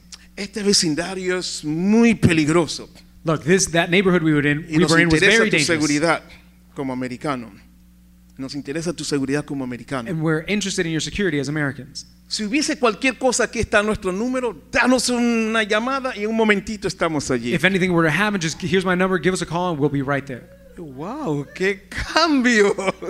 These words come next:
Speaker 2: I said, "Wow, that's an incredible change."
Speaker 1: Qué cambio.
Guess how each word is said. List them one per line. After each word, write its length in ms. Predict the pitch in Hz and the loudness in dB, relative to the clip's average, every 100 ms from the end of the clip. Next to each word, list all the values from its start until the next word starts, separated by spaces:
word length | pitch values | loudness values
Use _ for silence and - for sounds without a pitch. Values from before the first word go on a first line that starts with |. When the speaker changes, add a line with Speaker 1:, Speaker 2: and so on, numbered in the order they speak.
| - 139 | -10 -10
Speaker 2:
I 60 | |
said, 140 | 135 113 | -6 -4
"Wow, 380 | 131 196 127 | -4 -4 -6
that's 200 | 123 135 139 | -6 -6 -6
an 180 | 127 165 | -8 -6
incredible 320 | 131 160 147 | -2 0 0
change." 460 | 170 175 123 120 - - - - - | -2 -4 -4 -8 -14 -16 -16 -18 -6
Speaker 1:
Qué 340 | 247 262 302 - | -2 -2 -4 -8
cambio. 680 | 330 349 269 214 190 180 | -2 2 2 4 4 4